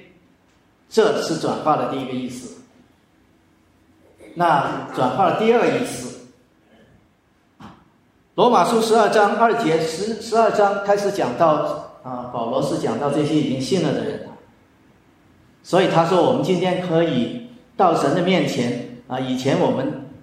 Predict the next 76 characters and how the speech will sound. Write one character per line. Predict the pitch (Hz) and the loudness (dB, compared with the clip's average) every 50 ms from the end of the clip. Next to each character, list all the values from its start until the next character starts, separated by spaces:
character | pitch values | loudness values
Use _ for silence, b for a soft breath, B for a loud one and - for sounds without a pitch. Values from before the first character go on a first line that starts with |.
| - | -16
呃， | - 123 120 117 120 - - - | -12 -10 -8 -8 -8 -8 -6 -2
都 | 180 185 | 2 4
要 | 190 190 160 151 | 4 4 4 4
通 | - 165 175 180 | 2 0 0 0
过 | 165 143 | 0 0
献 | - - 214 180 139 135 | 2 2 2 2 2 0
祭， | 139 - 196 170 - - - - - - - - | -2 0 0 0 0 0 -2 -6 -10 -14 -12 -10
那 | 175 180 | -6 -4
个， | 170 147 135 131 - - - - - - - - - | 0 0 0 0 0 -4 -8 -10 -14 -16 -20 -20 -12
那 | - 165 165 156 | -8 -6 -4 -4
个 | 139 143 135 131 131 - | -2 -2 -2 -2 0 2
羔 | 180 175 175 185 | 4 4 4 4
羊 | 175 151 135 139 160 | 4 4 2 2 0
覆 | - - 185 | 0 -2 0
盖 | 160 196 180 156 139 117 107 - - - - - - - _ | 2 2 2 2 2 0 -2 -4 -6 -10 -12 -16 -20 -18 _
我， | 117 120 | -12 -10
我 | 120 - | -4 0
可 | 156 | 2
以 | 151 - - | 2 2 2
见 | - 165 151 139 | 2 2 2 2
神。 | - - - - - - - - - - | 0 -2 -4 -4 -6 -10 -12 -16 -18 -8
现 | - - 165 143 | -4 -2 -2 0
在 | 151 165 147 127 | 2 2 2 2
呢， | - - - - - - - - | 0 -2 -4 -8 -12 -16 -18 -20
你 | - 113 | -18 -12
不 | 110 147 151 | -8 -6 -4
需 | 147 156 175 | 0 2 2
要， | 170 151 - - 95 - - 139 | 4 4 2 0 -2 -6 -6 -6
因 | 151 156 | -4 -2
为 | 151 143 | -2 0
你 | 139 131 | 0 -2
已 | 117 | -2
经 | 131 147 147 | -2 -2 -2
被 | 139 131 - | -2 -2 -4
洁-， | - 123 120 117 123 - | -4 -4 -6 -6 -6 -6
洁 | - 127 123 120 | -4 -4 -2 0
净 | - 175 156 139 | 2 2 2 2
了， | 120 110 - B B B B | 0 -2 -6 B B B B
所 | - - 165 | 0 0 2
以 | 160 | 2
你 | 139 113 - - - | 2 0 -2 -4 -6
坦 | - - 127 117 | -4 -2 -2 0
然 | 123 135 151 165 165 - - - - - | 2 2 2 0 0 -2 -6 -10 -4 0
到 | 175 160 147 | 2 2 2
神 | - - 135 | 2 2 0
的 | 143 156 | 2 2
面 | 151 160 151 - | 2 2 2 2
前， | - 143 131 127 | 0 0 0 0
把 | 131 120 120 | 0 -2 -2
自 | - 190 185 | 0 -2 0
己 | 139 135 - | 0 0 2
作 | - 196 175 | 4 4 4
为 | 175 170 | 4 4
活 | 135 127 120 123 147 202 226 | 2 0 0 2 4 4 4
祭 | - 285 233 175 | 4 2 2 2
献 | - 202 175 160 | 2 2 2 2
上 | 175 151 139 - | 2 0 0 0
去。 | - 156 127 - - - - - _ _ _ _ _ _ _ _ | -4 -6 -6 -8 -10 -16 -20 -20 _ _ _ _ _ _ _ _
就 | _ - 214 | _ -2 0
我 | 160 156 151 | 0 0 0
活 | - - 170 220 226 | 0 2 4 4 4
活 | - 196 220 | 4 4 4
的 | 226 208 | 4 4
给， | - 180 190 208 202 - - | 4 4 2 2 2 -2 -2
给 | 165 151 151 | -2 -2 -2
神， | 147 - 147 151 - 156 | -2 -2 -2 -2 -2 -2
以 | 143 139 | -4 -4
前 | - 160 180 | -2 -2 -2
你 | 170 165 | -2 -2
不 | 160 196 | -2 0
能 | 180 190 196 | 0 0 0
活 | 196 151 175 180 | 2 2 2 2
活 | - 175 185 | 2 2 2
的 | 180 | 2
给 | 175 160 135 127 | 0 0 -2 -2
神， | 120 - 135 131 131 | -4 -4 -6 -6 -6